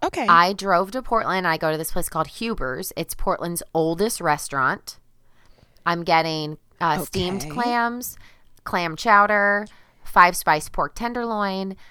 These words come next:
Speaker 2: uh, a gorgonzola filet,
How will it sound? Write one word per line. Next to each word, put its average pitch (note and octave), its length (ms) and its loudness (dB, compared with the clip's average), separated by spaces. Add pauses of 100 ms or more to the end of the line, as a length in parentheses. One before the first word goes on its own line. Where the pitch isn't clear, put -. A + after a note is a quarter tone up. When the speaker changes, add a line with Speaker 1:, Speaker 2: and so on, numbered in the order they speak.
(220)
Speaker 2:
uh, D3+ 520 2
a E3 100 2
gorgonzola F3+ 760 0
filet, D#3 760 -2